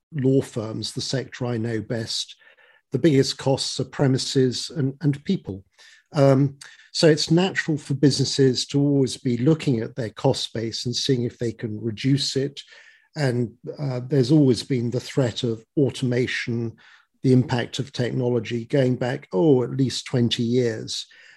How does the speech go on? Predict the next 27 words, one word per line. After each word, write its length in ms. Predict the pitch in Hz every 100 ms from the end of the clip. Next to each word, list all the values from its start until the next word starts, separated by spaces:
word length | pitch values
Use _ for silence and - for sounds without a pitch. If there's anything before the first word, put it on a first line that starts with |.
| _ -
But 140 | 156
I 200 | 156 160
think 400 | 143 220 226 -
what 160 | 196 175
was 180 | 160 156
unusual 640 | 147 147 170 190 151 151
about 360 | 123 131 127 123
this 320 | 147 110 -
is 200 | 123 -
that 200 | 147 147
there, 320 | 143 147 143 147 151 147
the 140 | 160 - - -
employment 580 | 151 143 - 226 147 139
law, 360 | 131 110 117 123 _ _ _ _ _ -
not 220 | 190 165
just 280 | 180 - 147
in 100 | 135
the 80 |
U 160 | 127 139
K, 180 | 139 123
but 160 | 110
internationally, 640 | 131 120 - 131 127 135 131
employment 320 | 214 202 143
law 100 | 147
is 160 | 135
really 160 | 165 143
complicated. 840 | - 120 107 101 104 92 - 117